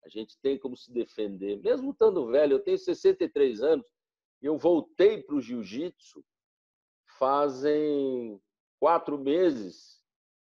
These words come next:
ou cinco, tive dois de aula e o resto tudo em quarentena, né? Como eu tô morando em, em Ribeirão, o meu professor é o, é o Jean Rotondaro, que vocês devem conhecer de nome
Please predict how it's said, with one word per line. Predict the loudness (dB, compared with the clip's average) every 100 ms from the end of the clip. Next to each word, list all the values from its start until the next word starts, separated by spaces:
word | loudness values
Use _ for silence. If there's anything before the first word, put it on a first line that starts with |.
| _ _ _
ou | -14
cinco, | -14 -14 -8 -8 -8 -12
tive | -12 -8 -8
dois | 0 4 4 4
de | 2 4
aula | 6 6 6 4
e | 2
o |
resto | 4 4 4 -4
tudo | -12 -10
em | -4
quarentena, | 4 4 4 -4 -2 0 0 -6 _ _ _ _ -6
né? | -6 -6 -6
Como | -2
eu | 0
tô | 2 4
morando | 4 4 2 -2 -4
em, | -4 -6 -10 -14
em | -18
Ribeirão, | -20 -10 -2 2 2 0 -4 _ _ _ _
o |
meu | -6 -6
professor | -2 -4 0 0 0 4 6 8
é | 6
o, | 4 0
é | 0
o | -2
Jean | -2 -2 0
Rotondaro, | 2 0 2 -2 0 2 2 2
que | -2
vocês | -8 -4
devem | 0 0 0
conhecer | -6 -6 -6 -8
de | -10 -8
nome | -6 -4 -6 -10